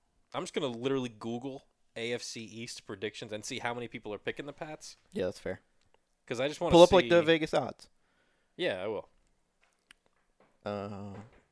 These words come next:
Speaker 2: N F L
Speaker 1: Here's the Vegas
Speaker 2: Vegas
Speaker 1: Insider.
Speaker 2: odds on division winners.
Speaker 1: Yeah. So the Pats are the favorites, but only by twenty points. Buffalo right there.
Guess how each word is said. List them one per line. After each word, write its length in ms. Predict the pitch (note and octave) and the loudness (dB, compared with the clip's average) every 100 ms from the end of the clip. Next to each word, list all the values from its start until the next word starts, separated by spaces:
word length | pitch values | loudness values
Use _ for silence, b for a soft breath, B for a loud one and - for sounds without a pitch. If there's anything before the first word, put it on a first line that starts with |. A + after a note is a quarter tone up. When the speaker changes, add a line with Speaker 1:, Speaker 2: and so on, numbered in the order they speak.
| _ _ _ - | _ _ _ -8
Speaker 2:
N 140 | A2+ | -6
F 240 | A2+ - G2+ | -8 -10 -4
L 680 | G2+ G#2 G#2 G2+ G2 G2 - | -2 0 -2 -4 -6 -8 -10
Speaker 1:
Here's 180 | C3 B2+ | -8 -6
the 60 | A#2 | -2
Vegas 360 | A2+ A#2 A2+ - | 0 0 0 -8
Speaker 2:
Vegas 280 | G#2+ G2+ | -6 -4
Speaker 1:
Insider. 300 | F#2 E2+ D#2 - | -4 -6 -8 -10
Speaker 2:
odds 800 | G2 F#2+ F#2+ F#2 F2+ - - - _ _ _ _ _ _ _ _ _ _ _ | -10 -8 -8 -8 -10 -16 -16 -20 _ _ _ _ _ _ _ _ _ _ _
on 320 | G2 F#2+ F#2+ F2+ | -12 -8 -8 -10
division 480 | F2 G#2+ G2+ F#2+ | -8 -8 -8 -10
winners. 760 | D2+ C2+ G1+ - - - - - G1+ | -12 -12 -14 -18 -20 -20 -20 -20 -20
Speaker 1:
Yeah. 160 | - - _ _ _ _ _ _ _ _ _ _ _ _ _ _ - | -18 -20 _ _ _ _ _ _ _ _ _ _ _ _ _ _ -20
So 140 | - B2 | -14 -12
the 80 | B2 | -4
Pats 320 | E3+ G3+ G#3 | -4 -2 -4
are 40 | |
the 100 | C3+ | -4
favorites, 500 | - C3 F#2 - - - _ _ - - _ _ | 0 -2 -2 -12 -20 -20 _ _ -20 -20 _ _
but 100 | - | -6
only 200 | B2+ D#3 | -4 -2
by 140 | D3 C3 | -2 -2
twenty 280 | - C3 A#2 | -4 -8 -8
points. 480 | - F2 - - - _ _ _ _ _ _ _ _ - | -14 -20 -20 -20 -20 _ _ _ _ _ _ _ _ -10
Buffalo 360 | A2 - A2+ | -8 -6 -8
right 280 | G2 G2 A2+ | -6 -8 -8
there. 200 | - - | -12 -14